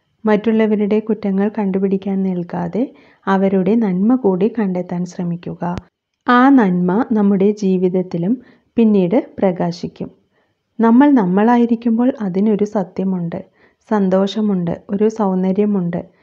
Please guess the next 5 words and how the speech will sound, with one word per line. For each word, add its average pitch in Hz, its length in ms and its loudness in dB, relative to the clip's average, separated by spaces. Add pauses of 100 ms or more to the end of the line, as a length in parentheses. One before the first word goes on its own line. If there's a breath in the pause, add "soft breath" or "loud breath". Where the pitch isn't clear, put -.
(240 soft breath)
നല്ലൊരു 240 360 4
സമാധാനവും 202 840 0
നമുക്കുണ്ടാവും. 175 720 -4 (1500)
പണം, 190 460 -2 (1400)
പദവി, 175 640 0